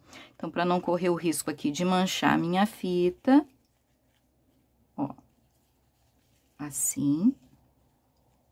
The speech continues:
Então, agora, ó,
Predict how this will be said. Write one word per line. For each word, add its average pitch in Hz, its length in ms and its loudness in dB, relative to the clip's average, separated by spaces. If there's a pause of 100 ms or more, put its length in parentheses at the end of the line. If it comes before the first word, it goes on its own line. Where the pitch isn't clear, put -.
(2250)
Então, 190 360 4
agora, 175 500 4
ó, - 40 -8